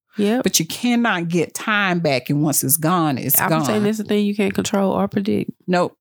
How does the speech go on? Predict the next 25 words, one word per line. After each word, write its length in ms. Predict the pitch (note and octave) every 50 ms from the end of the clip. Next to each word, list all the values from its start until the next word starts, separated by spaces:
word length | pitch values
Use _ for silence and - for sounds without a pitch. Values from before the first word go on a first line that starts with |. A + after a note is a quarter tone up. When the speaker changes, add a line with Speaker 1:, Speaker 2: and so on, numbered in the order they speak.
| _
Speaker 1:
I 120 | - G#3+ C4+
can 160 | - A#3 G#3
predict 340 | G3 G3 G3 A3+ B3 B3+ C4
how 120 | A3 F#3+
much 200 | F#3+ F#3+ F#3+ F#3+
money 200 | G3 G3+ A3 A3+ G#3
I'm 60 | F#3+
gonna 80 | F3+ E3+
make 240 | F3 G3 G#3 G#3 G3+
next 280 | F#3+ F#3 F3 - - -
year. 200 | E3+ F3+ F3 - _ -
Speaker 2:
Yeah. 240 | F3+ D#3+ A2 - C3+ - _ _ _ _ -
But 200 | F#3 G3 D#3+ -
you 60 | F#3
don't 160 | F3+ F3 F3 F3
know 60 | E3+
how 160 | F3 F3 D#3+
much 220 | D#3+ D3 B2+ - -
time 600 | - - F3+ D#3+ C3 A2 G2 A2 - A#3+ C#4 D#4
Speaker 1:
Mm-mm. 180 | - - B3+ B3+ E3
Speaker 2:
you 100 | F3 E3+
have 420 | F3 F#3 F#3 E3 D3+ C#3+ C#3 - - - - - - - _ _ _ _ _ _ -
on 180 | E3 E3+ E3
this 220 | D3 C#3 C#3 - - -
earth, 320 | F#3 G3 G3+ A3 C4 B3+